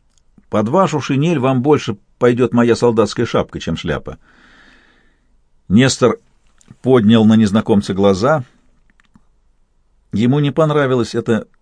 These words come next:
мягко, иронично высказанная просьба.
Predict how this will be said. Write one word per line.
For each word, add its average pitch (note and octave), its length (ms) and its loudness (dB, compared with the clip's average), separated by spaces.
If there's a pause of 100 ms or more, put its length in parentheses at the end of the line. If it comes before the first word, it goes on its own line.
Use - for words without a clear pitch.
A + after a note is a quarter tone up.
(120)
мягко, A#2 560 0
иронично A2 680 0
высказанная G#2 520 0
просьба. C2+ 480 -6